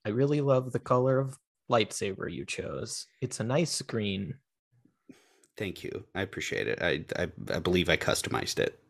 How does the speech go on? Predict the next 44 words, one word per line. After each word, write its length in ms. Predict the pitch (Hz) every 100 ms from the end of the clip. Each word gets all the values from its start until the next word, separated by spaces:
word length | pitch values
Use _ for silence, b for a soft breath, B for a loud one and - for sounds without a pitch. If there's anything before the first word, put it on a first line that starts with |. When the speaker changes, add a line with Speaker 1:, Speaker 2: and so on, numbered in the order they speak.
| _ _ _ _ _ _
Speaker 1:
I'm 140 | 147 196
happy 280 | 151 123 120
to 60 |
chat 280 | 113 143 147
with 140 | 135 123
you 60 |
about 220 | 113 113
the 80 | 110
game 380 | 120 147 139 120 -
as 140 | -
much 160 | 135 143
as 120 | 139
you 120 | 147
want. 320 | 151 170 104 - _
I'm 100 | 120
Speaker 2:
Yeah. 160 | 123 160
Speaker 1:
acknowledging 500 | 127 170 147 120 117
this 160 | 123
is 120 | 165 120
a 60 |
game. 400 | 110 117 87 117 127
The 80 |
only 160 | 160 185
thing 260 | 156 151 151
Speaker 2:
Mm. 80 | 135
Speaker 1:
is, 280 | 131 - 131 b b b b b b -
you 160 | - 110
need 220 | 104 92
to 100 | 147
find 400 | - 185 104 202
the 140 | - -
path 560 | - 90 - - - - -
on 140 | 107
your 220 | 131 120 113
own. 200 | - - - - - - B B -
Speaker 2:
The, 160 | 202 196
okay, 220 | 190 - 175
that 220 | 151 185
was 160 | 185 175
gonna 140 | 175
be 140 | 156 165
my 160 | 151
big 180 | 143 151
question, 500 | - 175 - 104 -